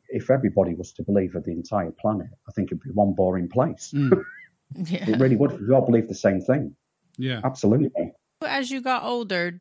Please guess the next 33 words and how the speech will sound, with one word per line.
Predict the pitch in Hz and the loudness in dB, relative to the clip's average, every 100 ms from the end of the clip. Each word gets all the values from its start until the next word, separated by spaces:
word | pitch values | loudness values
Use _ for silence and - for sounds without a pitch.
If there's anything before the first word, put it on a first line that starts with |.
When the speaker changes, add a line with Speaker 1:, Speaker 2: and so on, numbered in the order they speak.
| _ | _
Speaker 3:
did | 214 190 | -6 -4
your | 196 | -4
ability | 185 160 196 196 180 170 _ - | -4 -4 -4 -2 -4 -8 _ -14
to | 185 | -12
see | - 208 196 | -8 -8 -8
things, | - 156 160 160 | -8 -8 -10 -10
did | 190 202 | -8 -8
it | 208 | -10
become | 196 - 220 202 202 196 190 - _ _ - | -14 -8 -4 -4 -6 -8 -10 -16 _ _ -8
more | 214 196 | -6 -4
developed, | 185 190 196 - | -4 -4 -4 -4
like, | 190 180 | -6 -6
say, | - 185 | -4 -4
when | 180 185 | -4 -6
you | 180 180 175 | -6 -6 -8
became | - 190 | -8 -4
Speaker 1:
Absolutely. | 180 - 190 - | -4 0 2 2
Speaker 3:
a | 175 | 2
teenager? | - 170 156 80 80 202 | -2 -4 -6 -6 -8 -8
You | 196 | -8
know, | 185 | -4
when | 202 214 208 | -2 0 0
was | 202 185 | -2 -2
it | 180 - | -6 -8
that | - 123 | -12 -10
you | 175 | -12
kind | - 185 170 | -10 -8 -6
of | 170 170 160 - _ _ _ - | -6 -6 -8 -16 _ _ _ -14
knew | 185 185 196 202 185 | -8 -4 -2 -2 -2
exactly | 180 165 180 165 170 - 165 156 156 | -4 -2 0 0 -2 -10 -8 -8 -8
what, | 156 - _ _ - | -10 -14 _ _ -12
you | 170 | -8
know, | 151 151 156 | -8 -8 -12